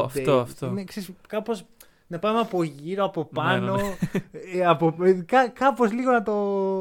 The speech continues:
Speaker 1: Να
Speaker 2: αλλιώς
Speaker 1: το
Speaker 2: θα,
Speaker 1: σώσουμε.
Speaker 2: για να μην φάμε block.
Speaker 1: Ναι, οκ.
Speaker 2: Οπότε είναι τρομερό rim protection αυτό. Κάνει κάποια λάθη,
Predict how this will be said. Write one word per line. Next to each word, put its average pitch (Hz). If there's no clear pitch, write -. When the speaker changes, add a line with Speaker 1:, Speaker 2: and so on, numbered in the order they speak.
Speaker 1:
Να 170
Speaker 2:
αλλιώς 131
Speaker 1:
το 123
Speaker 2:
θα, 285
Speaker 1:
σώσουμε. 143
Speaker 2:
για 247
να 311
μην 320
φάμε 311
block. 151
Speaker 1:
Ναι, 139
οκ. 135
Speaker 2:
Οπότε 247
είναι 254
τρομερό 285
rim 277
protection 160
αυτό. 135
Κάνει 277
κάποια 208
λάθη, 135